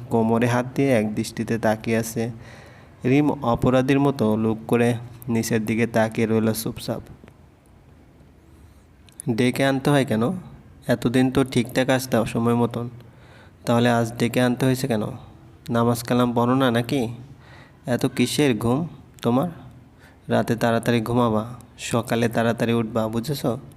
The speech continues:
এখন যাও, মুখ ধুয়ে অজু করে নামাজ পড়ো গিয়ে। আমাকে নামাজ পড়া শেখাতে হবে না, আমি ঠিকঠাক নামাজ পড়ি, এটা আপনি ভালো করেই জানেন। তাহলে আজ কথা শোনাচ্ছেন কেন? কারণ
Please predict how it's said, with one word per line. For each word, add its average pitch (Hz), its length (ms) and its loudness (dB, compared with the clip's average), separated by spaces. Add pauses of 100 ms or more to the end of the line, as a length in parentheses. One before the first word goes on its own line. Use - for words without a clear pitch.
(500)
এখন 127 320 0
যাও, 127 220 2
মুখ 117 220 0
ধুয়ে 123 320 2
অজু 117 280 2
করে 131 220 2
নামাজ 113 360 2
পড়ো 110 220 0
গিয়ে। 110 200 -4 (500)
আমাকে 123 280 0
নামাজ 113 420 2
পড়া 123 160 4
শেখাতে 127 380 0
হবে 110 200 2
না, 107 200 -4 (540)
আমি 117 260 0
ঠিকঠাক 120 500 0
নামাজ 110 420 2
পড়ি, 117 280 2 (520)
এটা 120 320 0
আপনি 120 220 0
ভালো 113 300 0
করেই 117 200 0
জানেন। 113 260 -4 (840)
তাহলে 135 220 2
আজ 117 300 2
কথা 131 220 0
শোনাচ্ছেন 135 480 0
কেন? 117 160 -2 (720)
কারণ 131 400 2